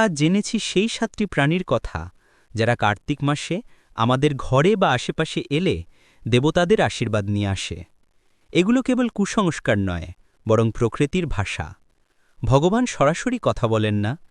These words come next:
তিনি কথা বলেন সংকেতের মাধ্যমে। এই প্রাণীগুলির মাধ্যমে ঈশ্বর আমাদের মনে করিয়ে দেন যে আমি তোমার সঙ্গে আছি। ধন ও সমৃদ্ধি কেবল টাকার নয়, প্রকৃত ধন হল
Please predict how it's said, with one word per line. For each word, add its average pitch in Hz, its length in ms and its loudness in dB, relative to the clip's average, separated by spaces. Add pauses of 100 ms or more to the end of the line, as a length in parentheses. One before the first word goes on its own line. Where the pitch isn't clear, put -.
(280)
তিনি 107 280 0
কথা 113 260 0
বলেন 143 280 2 (360)
সংকেতের 151 580 0
মাধ্যমে। 90 500 -4 (840)
এই 160 160 2
প্রাণীগুলির 185 580 2
মাধ্যমে 202 500 2
ঈশ্বর 196 320 0
আমাদের 180 320 2
মনে 139 260 4
করিয়ে 160 300 4
দেন 95 200 -2 (480)
যে 104 200 0
আমি 98 220 4
তোমার 147 280 2
সঙ্গে 113 460 2
আছি। 98 340 -4 (840)
ধন 120 360 4
ও 220 60 2
সমৃদ্ধি 175 680 0
কেবল 185 340 4 (380)
টাকার 165 340 2
নয়, 95 300 0 (480)
প্রকৃত 151 440 2
ধন 143 300 2
হল 151 180 2